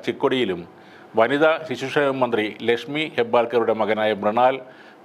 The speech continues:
ബൽഗാവിയിലും, വനം മന്ത്രി ഈശ്വർ ഖാന്ദ്രയുടെ മകനായ സാഗർ ഖാന്ദ്രെ ബിദാറിലും മത്സരാർത്ഥികളാണ്. രാജ്യത്തെമ്പാടും ബി ജെ പി വേരുകൾ ആഴ്ത്തി പടർന്ന് പന്തലിക്കുമ്പോൾ അവരുടെ പ്രധാന ആയുധമായ വർഗീയതക്കെതിരെ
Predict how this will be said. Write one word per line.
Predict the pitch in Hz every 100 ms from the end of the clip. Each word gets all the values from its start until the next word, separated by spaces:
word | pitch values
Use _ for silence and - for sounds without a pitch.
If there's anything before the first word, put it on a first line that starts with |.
| 98
ബൽഗാവിയിലും, | 107 123 135 147 131 98 92 95
വനം | 107 123 143
മന്ത്രി | 147 135 101 98
ഈശ്വർ | 123 123 156 127
ഖാന്ദ്രയുടെ | 123 123 123 117 107
മകനായ | 101 101 101 95
സാഗർ | 107 110 131 123
ഖാന്ദ്രെ | 113 104 87 87 - - - 104
ബിദാറിലും | 110 135 139 131 92 - -
മത്സരാർത്ഥികളാണ്. | 101 - 104 - 87 76 - - - - - - - - - - -
രാജ്യത്തെമ്പാടും | 147 165 185 190 175 185 185 180 151
ബി | 151 160
ജെ | 170 175
പി | 160 139 120
വേരുകൾ | 127 147 165 165 127
ആഴ്ത്തി | 123 131 151
പടർന്ന് | 117 120 147
പന്തലിക്കുമ്പോൾ | 135 104 113 117 127 87 80 - - - - - -
അവരുടെ | 170 175 180
പ്രധാന | 160 165 175 185 147
ആയുധമായ | 139 160 165 165 160 135
വർഗീയതക്കെതിരെ | 123 131 156 160 151 131